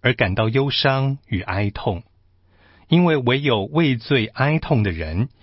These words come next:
才会想要远离罪恶，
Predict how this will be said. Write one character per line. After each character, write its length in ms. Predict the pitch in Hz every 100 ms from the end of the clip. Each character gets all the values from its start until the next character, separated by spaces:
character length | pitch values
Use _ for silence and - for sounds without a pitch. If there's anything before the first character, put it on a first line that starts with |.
| - -
才 180 | - 135
会 160 | 139 160
想 280 | - 95 107
要 360 | 117 101 90 _
远 400 | 113 107 85 80
离 220 | 80 82
罪 320 | - 147 104
恶， 220 | 120 92